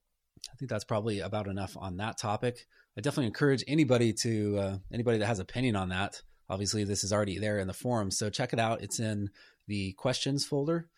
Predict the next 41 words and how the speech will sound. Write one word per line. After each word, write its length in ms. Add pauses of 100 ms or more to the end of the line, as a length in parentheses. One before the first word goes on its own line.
(420)
and 280
it 80
should 140
be 120
near 220
the 120
top 320
'cause 180
it's 140
been 200
getting 200
a 40
couple 280
hits, 280
but 160
it's 120
called 340
When 260
Are 140
You 180
a 60
Professional? 600 (3250)
Uh, 160
for 160
the 40
key 240
command 380
today, 220
I'm 140
actually 200
gonna 140
steal 340
one 200
that 100
I 40
used 300
in 100
App 220
Clinic 300
this 240
week 340